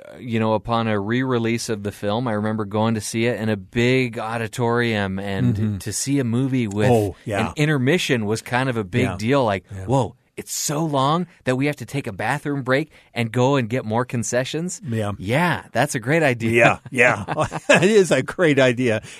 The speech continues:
Speaker 2: And the, and the movie nerd in me, too, it was filmed in that ci-, CinemaScope in, like, I think a, a two point eight five aspect ratio, which in English means very wide frame, you know, and, and just, uh,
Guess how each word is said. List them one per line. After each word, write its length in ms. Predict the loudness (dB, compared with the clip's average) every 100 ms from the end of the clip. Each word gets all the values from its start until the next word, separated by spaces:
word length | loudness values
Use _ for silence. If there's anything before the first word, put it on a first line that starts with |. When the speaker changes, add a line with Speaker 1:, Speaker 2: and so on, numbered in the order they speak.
| 0
Speaker 2:
And 180 | 2 4
the, 140 | 0 -2 0
and 200 | 2 4
the 80 | 4
movie 420 | 4 4 4 2
nerd 280 | 4 4 2
in 100 | 2
me, 160 | 0
too, 240 | 2 4 4
it 80 | 2
was 180 | -2
filmed 380 | 0 2 4 2
in 100 | 0
that 200 | 2 0
ci-, 320 | -4 -6 -6 -4
CinemaScope 1040 | -6 -2 0 0 0 -2 -4 0 2 2 0
in, 120 | -2
like, 340 | -2 -2 -2 -4
I 60 |
think 200 | -6 -4
a, 120 | -4 -6 -14 _
a 80 | -8
two 280 | -6 -4 -4
point 380 | -2 -2 0 0
eight 180 | -2
five 420 | -4 -2 0 0 -2
aspect 560 | -2 -4 -4 -6 -4
ratio, 440 | -2 0 0 0 2
which 320 | 2 -2 -4 -14 -10 0
in 160 | 2
English 420 | 2 2 0 0
means 380 | 0 2 2 -2 -6 -6
very 640 | -4 4 6 6 8 6
wide 720 | 4 4 4 4 4 2 2
frame, 760 | -4 -2 2 4 4 2 0 -4
you 120 | -4
know, 280 | -2 0 2
and, 200 | 0 -2
and 320 | -6 -4 -4
just, 300 | -4 -4 -4
uh, 160 | -12